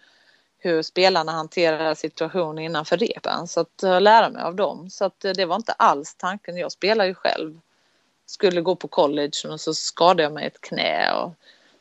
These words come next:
och s-, så kunde jag inte direkt spela, så jag åkte inte till college då. Men jag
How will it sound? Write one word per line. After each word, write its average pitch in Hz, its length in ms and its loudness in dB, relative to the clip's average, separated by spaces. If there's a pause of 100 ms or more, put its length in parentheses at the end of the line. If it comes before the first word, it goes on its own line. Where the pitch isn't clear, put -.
(200)
och 85 420 -2
s-, - 300 -16 (120)
så 170 380 -2 (500)
kunde 151 200 -4
jag 165 60 2
inte 175 120 -6
direkt 160 320 4
spela, 170 520 0
så - 140 -2
jag 165 140 4
åkte 185 440 0
inte 208 180 -2
till - 140 -12
college 147 600 0
då. 147 220 2
Men 151 400 -8
jag - 120 -4